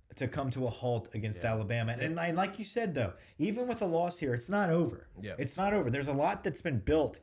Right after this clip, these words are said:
Speaker 1: with the momentum going into this second half, this last
Speaker 3: Yeah.
Speaker 1: half of this season.
Speaker 3: It will be a giant kick in the nuts,
Speaker 1: It's gonna
Speaker 3: though.
Speaker 1: be a kick in the nuts, but guess what? I don't see that happening.
Speaker 3: I agree.
Speaker 1: I, I, I am confident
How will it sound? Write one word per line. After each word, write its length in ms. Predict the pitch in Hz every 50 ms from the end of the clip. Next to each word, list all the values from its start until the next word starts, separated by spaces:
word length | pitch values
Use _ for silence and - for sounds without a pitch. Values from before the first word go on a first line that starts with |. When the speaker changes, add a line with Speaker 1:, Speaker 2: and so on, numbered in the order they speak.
| - - - - - -
Speaker 1:
with 200 | 131 139 143 139
the 80 | 156
momentum 520 | 139 135 139 131 131 151 151 - 165 139 127
going 280 | 127 135 139 139 131
into 220 | 131 127 123 - 131
this 320 | 117 131 123 117 - - - - - - - - _ _ _ -
second 540 | - - - - - 175 160 - 180 - -
half, 280 | - 143 139 127 120
this 180 | - 131 120 120
last 360 | 120 123 139 143 151 139 107
Speaker 3:
Yeah. 60 | 95 160
Speaker 1:
half 200 | 147 139 127 131
of 40 | 123
this 180 | 127 123 -
season. 280 | - 139 135 131 120 127
Speaker 3:
It 80 | 151 151
will 180 | 143 143 139
be 140 | 120 131 120
a 60 | 104
giant 540 | 90 85 - 117 113 117 113 101 95 - -
kick 200 | - 131 107 -
in 100 | 113 104
the 60 | 98 95
nuts, 200 | 92 92 92 165
Speaker 1:
It's 140 | 180 - -
gonna 180 | - 220 233
Speaker 3:
though. 60 | 202 190
Speaker 1:
be 100 | 233 214
a 40 | 185
kick 220 | - - 190 175
in 80 | 185 170
the 80 | 165 156
nuts, 220 | 160 175 160 -
but 140 | - 156 127
guess 240 | - 170 156 - -
what? 360 | 165 160 139 117 - - - _ - - -
I 140 | - -
don't 180 | 185 214 196 156
see 240 | - - - 170 160
that 180 | 139 135 120
happening. 420 | 104 98 110 107 104 - 101 92 92
Speaker 3:
I 40 | 104
agree. 260 | 98 110 110 123 131 113
Speaker 1:
I, 160 | 165 220 247 - - -
I, 180 | 160 196 208
I 180 | - 147 170 208
am 120 | 240 202 135
confident 580 | - - 156 170 175 - - 147 123 110 107